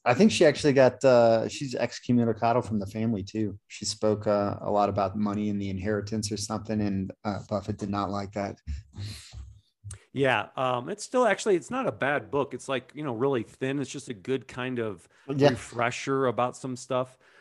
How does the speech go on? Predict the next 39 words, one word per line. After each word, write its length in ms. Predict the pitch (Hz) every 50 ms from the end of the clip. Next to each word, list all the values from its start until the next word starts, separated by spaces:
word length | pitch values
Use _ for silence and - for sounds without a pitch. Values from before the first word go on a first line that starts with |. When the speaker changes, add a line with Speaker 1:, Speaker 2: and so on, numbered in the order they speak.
| _ _
Speaker 2:
So 200 | - - 160 156
to 80 | 143 147
calculate 580 | - - 165 175 185 - - 180 180 175 - -
the 80 | 147
dividend 440 | 127 135 160 156 139 135 127 117 110
yield, 360 | 107 107 107 104 101 101 - - -
all 180 | 120 123 135 143
you 100 | 147 151
have 100 | 147 147
to 80 | 139
do 140 | 123 127 135
is 120 | 135 117 117
you 80 | 120
divide 540 | 101 117 107 95 - 110 110 117 123 127 123
the 260 | 120 113 - - 123 123
annual 340 | 127 131 135 131 127 123
dividends 640 | 107 95 - 123 123 127 147 143 147 147 147 143 - -
paid 640 | _ _ - - - 127 135 139 139 135 123 -
per 200 | - - 143 123
share 680 | 113 - - - - 160 151 135 117 107 101 98 101 101 - _ _ _ _ _ _ _ _
by 160 | 120 117 120
the 100 | 113 120
price 500 | 120 - - - 156 160 165 160 - -
per 300 | - _ - - 123 117
share. 640 | - - - - 156 147 113 92 - - - _ _ _ _ _ _ _ _ _ _ _ _ _ _ _ _ _ _ _
So 220 | _ - - 135 127
that's 340 | 131 143 165 170 - - 143
why 240 | 147 147 147 147
sometimes 920 | 131 - - - 156 165 180 170 - 143 127 123 120 120 117 117 113 - -
when 220 | - 123 120 123
you 140 | 127 120 113
look 300 | 110 120 151 160 156 -
at 180 | 131 127 117 127
a 60 | 127
dividend 380 | 107 - 139 135 139 135 127 120
yield 180 | 123 127 120
like 160 | 120 120 113 117
a 60 | 107
Nike, 520 | 104 107 127 147 151 - - 110 110 110